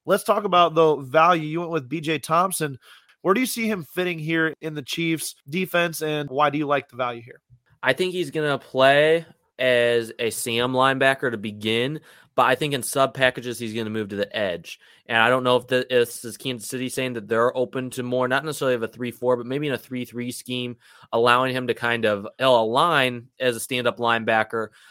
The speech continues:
Speaker 2: but as it gets close to the snap, he's gonna kind of be that guy who is that potential pass rusher, that guy that's in the pass rushing stance.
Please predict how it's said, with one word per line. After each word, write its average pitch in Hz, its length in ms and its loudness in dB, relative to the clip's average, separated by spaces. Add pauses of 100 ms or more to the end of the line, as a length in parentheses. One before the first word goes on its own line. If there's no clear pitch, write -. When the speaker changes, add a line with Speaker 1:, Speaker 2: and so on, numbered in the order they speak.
(140)
Speaker 2:
but 131 140 4
as 127 180 2
it 123 60 -6
gets 123 160 -4
close 123 180 0
to 117 80 -14
the 113 80 -2
snap, 113 380 -4
he's 113 120 -8
gonna 113 200 -4
kind 113 240 -2
of 101 100 -6
be 117 140 -2
that 110 240 2
guy 113 320 4
who 104 500 -4 (340)
is 120 220 0
that 110 340 4 (100)
potential 135 480 -2
pass 120 380 2
rusher, 107 180 -4
that 101 140 -4
guy 110 180 2
that's 104 180 -2
in 123 140 -8
the 117 80 -6
pass 117 280 0
rushing 113 280 -4
stance. 113 560 -8